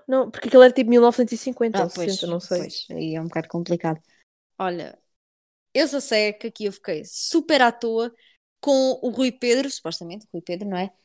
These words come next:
Speaker 2: Estar na Disney. Será que era algum negócio,
Speaker 1: Mas essa,
Speaker 2: uma coisa
Speaker 1: é que
Speaker 2: assim?
Speaker 1: não podes ter certeza que era, que era o miúdo.
Speaker 2: Sim, pois, não
Speaker 1: Eu
Speaker 2: há,
Speaker 1: não
Speaker 2: não há
Speaker 1: posso ter,
Speaker 2: certezas
Speaker 1: parece, não posso ter
Speaker 2: nada.
Speaker 1: certeza disso.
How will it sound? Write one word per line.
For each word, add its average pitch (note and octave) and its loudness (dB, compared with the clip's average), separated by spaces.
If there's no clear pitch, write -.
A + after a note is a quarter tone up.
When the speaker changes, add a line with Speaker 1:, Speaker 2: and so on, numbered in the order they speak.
Speaker 2:
Estar A3 2
na A#3 2
Disney. E3 -8
Será G3+ 2
que A3 0
era G3+ 4
algum G3+ -4
negócio, G3+ 2
Speaker 1:
Mas A#3 6
essa, C#4+ 0
Speaker 2:
uma F3+ -12
coisa F#3 -2
Speaker 1:
é F3 -8
que A#3 -8
Speaker 2:
assim? A#3+ -2
Speaker 1:
não C4 4
podes C4 4
ter C4+ 4
certeza C4 2
que G3+ 2
era, G3+ 6
que - -2
era G3+ 6
o G3 6
miúdo. G#3 4
Speaker 2:
Sim, A#4+ 0
pois, G#4 4
não A3 0
Speaker 1:
Eu G#3 2
Speaker 2:
há, B3+ 6
Speaker 1:
não B3+ 2
Speaker 2:
não A#3 0
há A#3 4
Speaker 1:
posso B3+ 0
ter, D4+ -4
Speaker 2:
certezas D#4+ -6
Speaker 1:
parece, G#3 4
não G3+ 4
posso A3 4
ter A#3+ 8
Speaker 2:
nada. A#3+ 6
Speaker 1:
certeza A#3 0
disso. F3+ 0